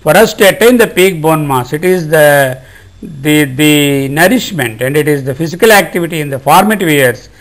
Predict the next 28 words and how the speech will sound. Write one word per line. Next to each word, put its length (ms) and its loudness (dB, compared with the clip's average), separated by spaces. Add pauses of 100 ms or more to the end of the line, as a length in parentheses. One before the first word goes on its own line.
(220)
in 80 -10
the 80 0
early 540 4
childhood, 500 0
adolescence 640 -2
and 160 -8
adulthood. 540 -2 (800)
If 240 -18
we 120 -4
have 320 2
good 240 0
bones 320 0
and 180 -2
have 200 -2
good 200 -2
bone 240 0
mass, 380 -2 (440)
then 300 0
naturally 680 2
we 180 0
are 160 4
having 400 0
the 100 2
reserve 520 0 (320)
to 100 0
withstand 800 0
the 60 -8
loss 520 -4